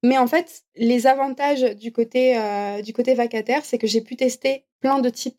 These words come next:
d'établissements et j'ai pu, du coup, me rendre compte de certaines réalités qui ont fait que j'ai pas, euh, voulu, euh, me projeter plus avant.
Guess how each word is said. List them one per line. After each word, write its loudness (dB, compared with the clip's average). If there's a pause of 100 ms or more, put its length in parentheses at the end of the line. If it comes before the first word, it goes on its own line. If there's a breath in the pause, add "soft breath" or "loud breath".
(120)
d'établissements -4 (360)
et 2
j'ai 0
pu, -12
du -10
coup, -12
me 0
rendre -2
compte -4
de 2
certaines -2
réalités -2
qui -4
ont 0
fait -6
que 0
j'ai 2
pas, 0
euh, 0
voulu, -2
euh, 2
me -4
projeter -6
plus -4
avant. 0